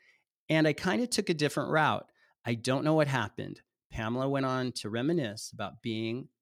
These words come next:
at story time every day as a kid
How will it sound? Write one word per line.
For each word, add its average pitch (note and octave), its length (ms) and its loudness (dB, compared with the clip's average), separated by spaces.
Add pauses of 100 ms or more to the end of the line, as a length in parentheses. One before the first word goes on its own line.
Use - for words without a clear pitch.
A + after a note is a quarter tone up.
at A2 200 -6
story G3 520 2
time A2 340 -4
every G#2 260 -6
day F#2+ 380 -8 (380)
as G#2+ 120 -2
a C#3+ 80 0
kid G2+ 500 -2